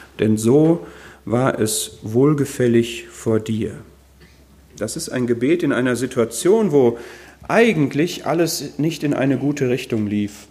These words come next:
wo er abgelehnt, zurückgewiesen wurde und wo er einen Lobpreis hat. „Ich preise dich,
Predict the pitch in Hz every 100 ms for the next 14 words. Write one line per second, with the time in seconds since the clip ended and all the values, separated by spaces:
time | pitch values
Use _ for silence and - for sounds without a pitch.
0 | - 113 107 120 190 - - 139 117 110
1 | 107 - 135 202 208 123 120 110 110 104
2 | 95 - - - - - - _ _ _
3 | _ _ _ - 113 110 147 131 135 127
4 | 127 - - - - _ _ - 117 123
5 | 151 170 170 - 104 87 - - - -
6 | - - - - - - _ _ _ _
7 | _ _ _ _ - - - 113 - -
8 | - 135 147 147 117 113 95 - - -